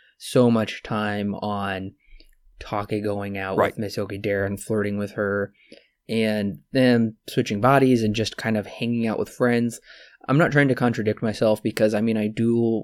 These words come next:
Speaker 1: like a bit of that, like, let's live in this world and, like, get to know these characters and their, you know, lifestyle and whatever. But yeah, some of the stuff, because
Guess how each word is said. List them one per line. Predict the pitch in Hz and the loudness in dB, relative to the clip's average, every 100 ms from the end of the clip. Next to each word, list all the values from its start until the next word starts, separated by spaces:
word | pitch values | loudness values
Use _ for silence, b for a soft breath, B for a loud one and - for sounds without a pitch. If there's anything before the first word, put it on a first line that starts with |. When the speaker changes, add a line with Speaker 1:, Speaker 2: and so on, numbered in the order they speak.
| - | -6
Speaker 1:
like | 104 107 110 110 - - | -4 -2 0 0 -2 -8
a | |
bit | 101 107 110 | -6 -2 0
of | 104 104 | -2 -2
that, | 104 101 | -4 -4
like, | 104 101 107 | -4 -6 -2
let's | 113 107 | 0 0
live | 104 110 107 | 0 0 0
in | 107 | -2
this | 104 - | -2 -4
world | 92 98 98 101 | -4 0 0 -2
and, | 101 | -6
like, | 95 98 | -8 -10
get | 98 - | -14 -10
to | |
know | 104 104 101 | -8 -6 -8
these | 101 | -10
characters | - - 101 98 - 98 98 95 | -12 -6 -4 -4 -6 -8 -10 -12
and | 92 | -12
their, | 92 92 92 - _ _ _ _ | -8 -6 -6 -12 _ _ _ _
you | 101 | -12
know, | 90 | -10
lifestyle | 95 98 104 - 107 107 | -6 -6 -4 -4 -2 -2
and | 110 110 | -4 -2
whatever. | 110 110 110 110 B B B B | -2 -2 -2 -4 B B B B
But | 117 107 | 2 4
yeah, | 113 101 101 | 2 2 -4
some | - 139 143 | 0 2 4
of | |
the | 123 | 2
stuff, | - - 117 - | 0 0 -2 -2
because | 117 107 117 107 - | -6 -4 -2 -2 -4